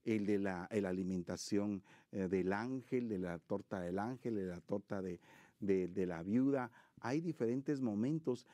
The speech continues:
en los cuales es un antes y un después en tu vida. Entonces, cuando tú empiezas a establecer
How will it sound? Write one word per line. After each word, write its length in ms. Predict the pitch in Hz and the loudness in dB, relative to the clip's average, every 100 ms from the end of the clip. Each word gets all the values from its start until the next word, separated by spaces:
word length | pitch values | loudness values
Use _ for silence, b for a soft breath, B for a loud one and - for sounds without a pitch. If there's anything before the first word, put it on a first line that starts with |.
| B - | B -2
en 160 | 104 | 0
los 180 | 98 - | 0 -2
cuales 320 | - 123 127 | -2 -2 -2
es 160 | 135 - | -4 -2
un 160 | 139 | 0
antes 400 | 131 156 160 113 | 0 -2 -2 -2
y 40 | 120 | 0
un 100 | 127 | 0
después 440 | 120 - 143 139 | -2 -2 -4 -4
en 120 | 113 | -6
tu 140 | 110 113 | -4 -2
vida. 260 | 156 - - _ _ B B B B | -2 -6 -14 _ _ B B B B
Entonces, 380 | 104 117 120 117 | -2 2 2 2
cuando 240 | 117 113 | 2 2
tú 140 | - 180 | 4 2
empiezas 360 | 190 190 165 | 2 -2 -4
a 20 | |
establecer 640 | 147 - 113 107 - 143 | -4 -4 -2 -2 2 2